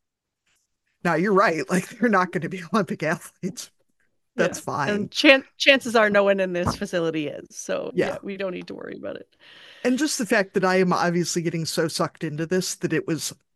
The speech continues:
Speaker 1: twenty-four hours ago that I was watching this happen again. And I'm still just like,
Speaker 2: Feeling it.
Speaker 1: just,
Speaker 2: I,
Speaker 1: yeah.
Speaker 2: I hear what you're saying. Yeah.
Speaker 1: Get a life besides your children's activities.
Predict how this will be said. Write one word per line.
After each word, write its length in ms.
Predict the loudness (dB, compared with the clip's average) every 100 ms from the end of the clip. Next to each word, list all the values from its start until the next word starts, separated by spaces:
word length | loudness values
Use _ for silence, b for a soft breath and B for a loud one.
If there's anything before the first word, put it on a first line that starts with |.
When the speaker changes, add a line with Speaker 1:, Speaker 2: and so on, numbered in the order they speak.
| -20 _
Speaker 1:
twenty-four 600 | -2 -2 0 -2 0 0
hours 380 | 0 0 0 -2
ago 240 | 0 0
that 280 | 0 -2 -4 _ -8
I 80 | -4
was 180 | -4 -2
watching 400 | -2 -2 -6 -6
this 140 | -6
happen 460 | -4 -2 -4 -6 -8 -8
again. 600 | -6 -4 -6 -8 -10 -10 -4
And 80 | -2
I'm 120 | -2
still 280 | -4 -4 -4
just 260 | -6 -10 -12
like, 260 | -14 -18 -12
Speaker 2:
Feeling 340 | -8 -8 -8
it. 120 | -10 -14 _ _ _ _
Speaker 1:
just, 360 | -4 -2 -4 -8 _ -10
Speaker 2:
I, 100 | -6 0
Speaker 1:
yeah. 400 | 2 2 0 -2 -6
Speaker 2:
I 60 | -4
hear 180 | -2
what 120 | -2 -4
you're 100 | -8 -8
saying. 400 | -10 -10 -14 -20 _ -8
Yeah. 200 | -6 -6
Speaker 1:
Get 200 | -10 -2
a 60 | 0
life 340 | 2 2 0
besides 460 | -2 0 0 0 -2
your 100 | -8
children's 480 | -4 -4 -4 -4 -4
activities. 840 | -4 -6 -10 -10 -12 -14 -14 -18